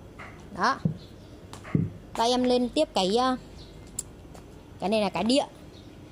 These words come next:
Địa lan hôm nay em còn mấy chậu. Hôm nay em chia sẻ cho các bác cái giá rẻ giật mình luôn nhá, một trăm chín mươi nghìn cho một chậu. Địa lan hoàng kim bảo.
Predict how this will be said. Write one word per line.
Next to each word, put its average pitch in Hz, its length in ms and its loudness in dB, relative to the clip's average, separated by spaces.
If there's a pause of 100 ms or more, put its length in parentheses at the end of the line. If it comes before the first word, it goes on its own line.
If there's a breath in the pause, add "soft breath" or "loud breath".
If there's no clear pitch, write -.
(140)
Địa 220 160 4
lan 269 160 4
hôm 294 120 6
nay 277 80 6
em 277 100 4
còn 202 200 4
mấy 214 120 6
chậu. 262 300 4
Hôm 226 120 -2
nay 247 100 4
em 254 120 4
chia 269 160 4
sẻ 247 180 2
cho 214 120 -2
các 233 140 0
bác 254 80 0
cái 226 140 -2
giá 214 200 4
rẻ 247 180 6
giật 202 180 4
mình 208 180 4
luôn 247 160 6
nhá, 302 100 2
một 214 200 6
trăm 262 180 4
chín 226 220 4
mươi 311 80 6
nghìn 254 180 6
cho 240 100 2
một 196 140 0
chậu. 233 160 6 (600 loud breath)
Địa 233 180 6
lan 262 180 6
hoàng 214 260 6
kim 262 200 6
bảo. 185 300 6